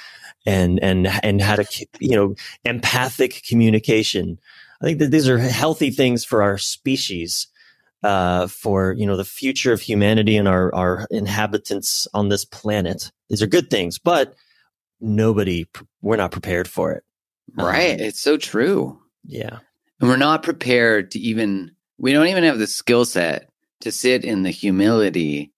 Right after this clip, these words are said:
Speaker 2: of the space
Speaker 1: <laughs>
Speaker 2: that is required to recognize
Speaker 1: Right, that's right.
Speaker 2: that we need it. And I think,
Speaker 1: Yeah, yeah.
Speaker 2: you know, I think about how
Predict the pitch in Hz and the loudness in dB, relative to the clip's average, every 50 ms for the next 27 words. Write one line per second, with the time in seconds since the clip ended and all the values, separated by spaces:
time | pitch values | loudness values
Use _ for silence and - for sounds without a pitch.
0 | _ _ _ _ - - 113 101 92 80 92 87 - - - - 120 117 113 107 | _ _ _ _ -4 -2 -2 0 0 0 -2 -2 -2 -4 -2 0 0 2 2 2
1 | - - - - - 147 - - 101 95 117 104 104 107 113 101 82 113 107 101 | 2 2 0 -2 -4 -6 -6 -4 -2 0 0 0 0 0 0 0 0 0 2 2
2 | 110 107 85 95 87 80 98 113 120 123 113 110 98 95 92 82 80 82 82 80 | 2 0 0 -2 0 0 0 0 0 -2 -4 -4 -4 -4 -2 -2 -2 -2 -2 -2
3 | 76 78 82 - - - 107 95 - - - 95 - - - - 110 95 82 76 | -4 -6 -8 -10 -8 -6 -4 -4 -4 -4 -6 -8 -10 -8 -4 -2 0 0 0 0
4 | 87 92 87 85 90 87 85 82 80 85 - - - - 107 110 104 101 95 - | 0 0 0 2 2 0 0 0 -2 -4 -8 -10 -8 -4 -2 -2 -2 -2 -2 0
5 | 123 123 120 - - - - - - - - - - - 104 107 110 107 110 - | 0 0 0 0 -2 -2 -4 -4 -4 -6 -6 -4 -2 0 0 2 2 2 0 0
6 | 120 113 113 110 110 107 98 90 87 98 98 90 87 87 85 85 82 80 80 | 0 0 2 2 2 2 0 0 -2 -2 -2 0 0 2 2 0 0 -2 -4